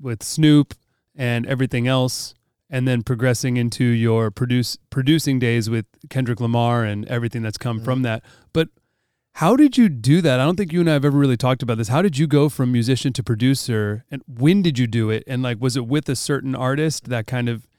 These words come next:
Speaker 2: Yeah, I, I, I didn't go from musician to producer. I went from producer to musician.
Speaker 1: Ah.
Speaker 2: I started producing in fifth grade. Well, doing
Speaker 1: What?
Speaker 2: beats in fifth grade. My mother bought me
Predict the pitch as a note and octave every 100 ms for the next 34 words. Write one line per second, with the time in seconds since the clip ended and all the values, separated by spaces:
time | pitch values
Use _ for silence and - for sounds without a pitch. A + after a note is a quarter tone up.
0 | _ _ _ _ _ - C3+ D3+ - D#3
1 | - - - F3+ D3 D#3+ E3 B2 B2 A#2
2 | A2 A2 A2+ - A#2+ B2+ A#2 A#2+ C#3 A#2
3 | G#2 G#2 - A#2+ G#2+ G#2 G2 D3+ - -
4 | - - - B2 D3 E3 D#3 C3 G2 C#3
5 | E3+ D#3 C3 A2+ A#2 C#3+ - A2+ - G#2+
6 | - G#2+ A#2 - A#2+ A2+ A#2 _ _ B2
7 | B2 D3+ B2+ D#3+ C#4+ - - A2+ A#2+ A2+
8 | A2+ A#2 A#2+ C3 B2 A2+ A#2+ A2+ A2+